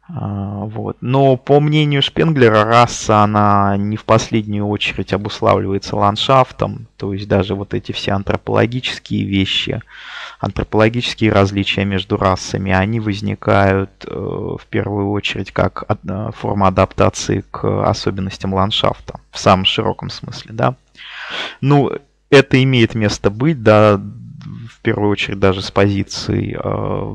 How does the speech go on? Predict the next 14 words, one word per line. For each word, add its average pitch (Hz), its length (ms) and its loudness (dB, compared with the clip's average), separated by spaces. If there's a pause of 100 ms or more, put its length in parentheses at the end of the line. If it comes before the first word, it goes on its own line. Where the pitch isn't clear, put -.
биологии, 107 760 2
да, 104 320 2
потому 98 440 -6
что - 220 -8
вот 104 240 -10
именно 104 680 -6
внешние 107 680 -2
расовые 101 520 0
различия, 104 680 -2
да, 104 240 -2
они 98 240 -2
обусловлены 101 760 -6
именно 101 240 -6
ландшафтом. 104 640 -2